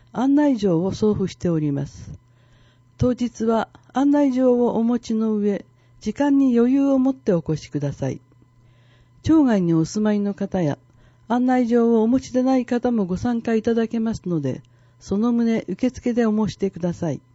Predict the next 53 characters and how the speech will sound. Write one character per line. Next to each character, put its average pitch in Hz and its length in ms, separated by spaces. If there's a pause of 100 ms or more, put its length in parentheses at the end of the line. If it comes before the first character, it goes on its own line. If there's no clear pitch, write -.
(1040)
新 294 240
型 294 260
コ 277 140
ロ 285 80
ナ 277 120
ウ 277 60
イ 262 60
ル 214 40
ス 175 180
感 226 220
染 233 220
症 220 240
拡 208 280
大 214 240
に 208 140
よ 202 100
り、 185 240 (300)
中 285 140
止 277 200
す 254 160
る 247 140
場 214 160
合 226 120
が 208 180
あ 196 80
り 175 100
ま 165 140
す。 - 240 (920)
日 196 280
時、 151 200 (220)
一 240 220
月 240 240
九 226 120
日 220 360
日 208 340
曜 202 340
午 254 160
前 196 260
十 185 240
時 139 120
か 135 180
ら、 127 140 (720)
午 285 160
前 226 160
九 262 140
時 226 100
三 240 220
十 233 100
分 175 320
か 190 100
ら 151 140
受 127 220
付。 - 340